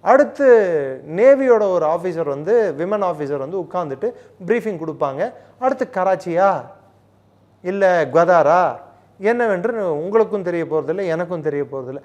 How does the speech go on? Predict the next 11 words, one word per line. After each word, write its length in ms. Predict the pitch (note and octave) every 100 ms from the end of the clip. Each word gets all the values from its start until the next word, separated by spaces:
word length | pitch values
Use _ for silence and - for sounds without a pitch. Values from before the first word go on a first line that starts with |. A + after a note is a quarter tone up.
| - _
அடிச்ச 280 | A3+ D#4 C#4
அப்புறம் 280 | C4+ C#4+ B3+
அவங்க 240 | G#3 F3+
பிரீஃபிங் 220 | C#4 B3+
கொடுக்கும்போது, 460 | G#3+ G3 F3+ F#3+ A3
"அப்படியா?" 480 | F3 A3 A3 G#3 D3
அப்படின்னு 140 | G3+
நீங்களும் 400 | F#3+ A3 A3+ G3
பார்ப்பீங்க, 280 | E3+ F3 G3
நானும் 260 | D#3 D3+
பார்ப்போம். 300 | C3+ B2+ B2+